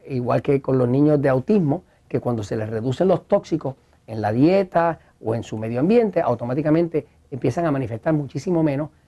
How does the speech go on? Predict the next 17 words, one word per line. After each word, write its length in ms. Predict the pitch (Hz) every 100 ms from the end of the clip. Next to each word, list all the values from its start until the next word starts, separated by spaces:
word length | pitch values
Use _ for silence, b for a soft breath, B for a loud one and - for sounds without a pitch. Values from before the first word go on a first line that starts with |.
| _ -
la 120 | 120
condición, 540 | 127 101 - 95 82
¿no? 120 | 131 b b -
Voy 120 | 151
un 80 | 190
momentito 360 | 190 165 180
a 20 |
la 60 | 165
pizarra 340 | 156 180 175
para 160 | 139 120
explicarlo. 420 | 95 104 95 90
Fíjense, 340 | - 127 - - b b _
el 140 | 156
déficit 280 | 170 233 269
de 60 | 262
atención, 580 | 247 220 196 320 147 - _ _ _ _ _ _ _ _ _ _ _ _ _ _
eh, 460 | 139 139 139 139